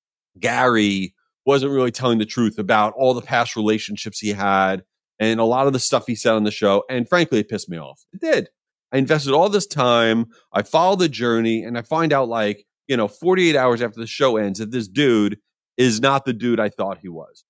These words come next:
All right. Now, that being said, anything in the Bachelor universe, I'm gonna watch. And I want these people to le-, have a wonderful life and be happy and whatever.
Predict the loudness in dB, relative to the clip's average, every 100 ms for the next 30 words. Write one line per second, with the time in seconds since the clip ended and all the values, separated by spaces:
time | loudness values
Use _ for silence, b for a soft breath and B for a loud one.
0 | _ _ 0 2 2 0 -8 _ _ -2
1 | 2 2 2 2 0 0 2 4 4 0
2 | -4 _ _ -6 -2 0 0 0 -2 -4
3 | -6 -4 -2 -2 -2 -4 -4 -4 -4 -4
4 | -4 -4 -6 -12 -20 _ _ -8 0 2
5 | 2 0 -2 -8 -8 -4 0 2 2 2
6 | 0 0 2 2 2 0 0 2 4 2
7 | 2 -2 -2 -6 -6 -8 -4 -2 0 0
8 | 2 2 2 -2